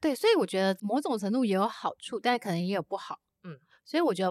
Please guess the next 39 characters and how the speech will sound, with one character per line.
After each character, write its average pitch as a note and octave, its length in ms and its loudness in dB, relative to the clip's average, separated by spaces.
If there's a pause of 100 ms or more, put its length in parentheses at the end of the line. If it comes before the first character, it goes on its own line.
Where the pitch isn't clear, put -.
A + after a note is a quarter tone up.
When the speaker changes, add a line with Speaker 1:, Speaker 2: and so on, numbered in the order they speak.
Speaker 1:
当 D4+ 240 2
父 E4+ 160 -4
母 G#3 160 -4
的 D3+ 140 -10
可 F3+ 140 -6
能 F#3 120 -4
还 F#3 160 -6
是 B3+ 200 -4
要 A#3+ 180 2
让 A#3+ 140 2
小 F#3 160 -4
孩 E3 200 -8
子 B3 180 -6 (140)
从 F#3 220 -10
小 G3 160 -4
有 E3 120 -10
一 C#3 40 -10
个 F3 100 -8
比 D#3+ 100 -20
较 F3 120 -4
富 A3 260 -8
足 D3+ 160 -14
的 D3+ 140 -12
心 F3+ 280 -10
灵。 D#3+ 220 -10
Speaker 2:
没 C#3+ 140 -18
错。 - 320 -20
Speaker 1:
对， E3 320 -10
不 - 40 -6
然 C4 220 0
我 E3+ 100 -8
觉 G3 120 -6
得 - 20 -4
那 B3+ 80 -4
个 B3+ 140 -4
匮 B3 260 -8
乏 C#3+ 180 -12
其 D#3 160 -14
实 E3 120 -10